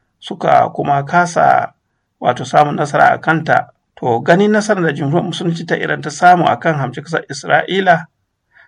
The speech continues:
to, da alamun zai zama dole a shafe hamji ƙasar Isra'ila bayan ƙasa, sannan a kafa ƙasar Falasɗinu mai cikakken iko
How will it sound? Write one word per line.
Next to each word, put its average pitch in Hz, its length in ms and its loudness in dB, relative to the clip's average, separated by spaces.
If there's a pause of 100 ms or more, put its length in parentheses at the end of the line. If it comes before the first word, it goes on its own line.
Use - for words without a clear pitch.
(100)
to, 170 140 -8
da 170 180 -2
alamun 143 540 2
zai 165 180 0
zama 143 320 2
dole 180 400 2
a 131 300 2
shafe 170 340 -2
hamji 135 160 -6
ƙasar 147 260 -8
Isra'ila 135 600 -2
bayan 143 240 2
ƙasa, 151 360 0 (500)
sannan 143 280 -4
a 139 100 -4
kafa 131 520 0
ƙasar 139 260 -4
Falasɗinu 160 880 -2
mai 135 180 -4
cikakken 156 640 -8
iko 175 480 -6